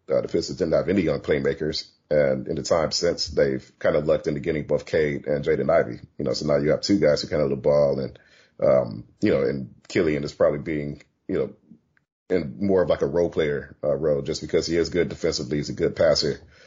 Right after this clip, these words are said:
Offensively, he needs a lot of work. Like, he's gotta be able to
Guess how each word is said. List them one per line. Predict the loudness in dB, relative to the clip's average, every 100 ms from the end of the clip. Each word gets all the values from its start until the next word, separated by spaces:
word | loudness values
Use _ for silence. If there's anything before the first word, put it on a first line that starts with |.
| _ _
Offensively, | 0 2 0 0 0
he | 0
needs | 2
a | 2
lot | 2
of | 2
work. | -2 -4
Like, | -8
he's | -6
gotta | 0 0
be | 0
able | -2 -2
to | -4